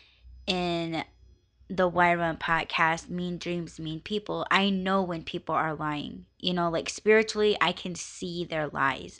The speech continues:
I can see the truth. Um, without that, you can just tell when a person is lying. You know how when they kinda over-explain themselves, they start to sound like a child.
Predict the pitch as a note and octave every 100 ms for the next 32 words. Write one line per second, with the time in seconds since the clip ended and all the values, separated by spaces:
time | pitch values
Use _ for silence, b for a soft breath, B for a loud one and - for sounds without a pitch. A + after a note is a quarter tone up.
0 | - E3+ - E3 - - F3+ E3+ - -
1 | - E3+ D3+ - _ B B B B B
2 | B B - _ _ - _ _ _ _
3 | G3 G3 F#3+ F#3+ F#3 - - _ _ _
4 | _ _ _ _ _ G3+ A3 G#3+ - -
5 | G3+ G#3 - G3+ G#3 G#3+ - _ - G#3
6 | C4+ D4 B3 G#3+ G#3 - - F#3 F3+ F3
7 | E3+ - F3 - D#3+ D#3+ - D3+ D#3 D3
8 | D3 F3 F#3 F#3 F3+ F3 E3+ E3+ E3 E3
9 | E3 - - - F3 E3 - F3 E3+ E3+
10 | - - - - E3+ F3 E3+ E3 - E3
11 | E3 E3 E3+ - D#3+ - - E3+ E3 E3
12 | - - - D#3+ D#3+ D#3+ D#3+